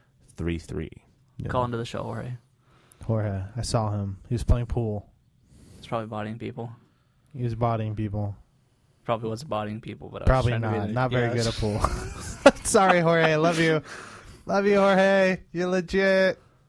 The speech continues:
Speaker 3: But, uh, I mean, after that, you know, I lost, and I was like,
Speaker 2: You weren't happy after
Speaker 3: I
Speaker 2: you
Speaker 3: was,
Speaker 2: lost.
Speaker 3: I was, I didn't know what happened. Like, the first, like, ten minutes, I was like, "Okay, it's over." Like, I mean, it would have been absolutely ridiculous to make it out of that pool,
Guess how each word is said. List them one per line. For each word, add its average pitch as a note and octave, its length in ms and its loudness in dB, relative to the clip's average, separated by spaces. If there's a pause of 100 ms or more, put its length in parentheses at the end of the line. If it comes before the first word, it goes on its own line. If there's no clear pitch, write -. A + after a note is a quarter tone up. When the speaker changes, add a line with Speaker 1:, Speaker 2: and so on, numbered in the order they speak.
(440)
Speaker 3:
But, B2+ 180 0
uh, A#2+ 340 -2 (300)
I C3+ 140 -2
mean, D3+ 240 0
after D#3+ 240 2
that, E3 120 4
you F3 120 0
know, F3 140 2
I E3+ 80 2
lost, C3 400 2
and C3+ 40 0
I - 20 0
was A#2+ 100 -4
like, A#2+ 400 -2 (180)
Speaker 2:
You B2+ 120 -2
weren't E3+ 140 0
happy C#3 320 0
after G2+ 200 -6
Speaker 3:
I - 20 4
Speaker 2:
you D3 60 4
Speaker 3:
was, G#3 140 2
Speaker 2:
lost. D#3 100 -2
Speaker 3:
I F3 60 6
was, G#3+ 200 2
I F3+ 180 0
didn't G3 120 0
know C#3+ 100 2
what A2+ 120 2
happened. A2+ 520 0
Like, A2+ 320 -4 (240)
the C3 140 -2
first, D#3+ 240 -2
like, C3 120 0
ten C3 200 -2
minutes, B2+ 320 -2
I - 20 4
was A#2 140 -2
like, A2 160 -2
"Okay, A2+ 240 -2
it's A2 120 -6
over." C#3 480 -4
Like, A2 220 -6 (680)
I D3 80 6
mean, D#3+ 360 0 (120)
it D3+ 120 2
would G3 140 2
have C3+ 140 0
been B2 600 0
absolutely A#2+ 600 0
ridiculous A2+ 560 -2
to - 80 -14
make A2+ 160 -6
it A2+ 60 -4
out A2 140 -2
of G#2+ 40 -2
that G#2 180 -4
pool, G#2+ 380 -2